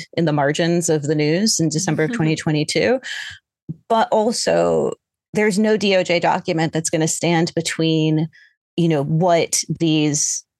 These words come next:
Speaker 1: groups like Alliance Defending Freedom, what the Supreme Court, the kind of,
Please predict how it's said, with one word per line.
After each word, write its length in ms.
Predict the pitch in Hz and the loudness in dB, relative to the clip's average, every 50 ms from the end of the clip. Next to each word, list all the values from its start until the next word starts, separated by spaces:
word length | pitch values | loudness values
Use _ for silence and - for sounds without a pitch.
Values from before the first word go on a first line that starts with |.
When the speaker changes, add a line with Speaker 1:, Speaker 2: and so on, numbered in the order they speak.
| _ - | _ -6
Speaker 1:
groups 340 | 180 - 175 170 156 156 - | -2 0 0 0 0 0 2
like 160 | 175 156 160 | 0 2 2
Alliance 320 | - 170 160 165 160 156 - | 0 0 0 0 0 0 -2
Defending 380 | - 160 - 156 160 151 151 | -6 -4 -2 -2 0 0 0
Freedom, 540 | 160 - - 156 160 156 147 147 147 156 156 | -2 -2 -2 0 2 2 2 2 2 0 0
what 340 | - - 170 170 175 175 - | 0 0 0 0 0 0 0
the 80 | - 180 | -2 -4
Supreme 480 | 160 - - 175 - - 190 170 170 | -2 -2 -4 -6 -4 -2 -2 -2 -2
Court, 480 | 156 - - 165 156 165 165 160 160 - _ | -2 -4 -2 0 0 2 2 2 0 0 _
the 60 | 175 | -8
kind 240 | 170 - 170 151 151 | -4 -2 -2 0 0
of, 160 | 156 147 143 | -2 -2 -4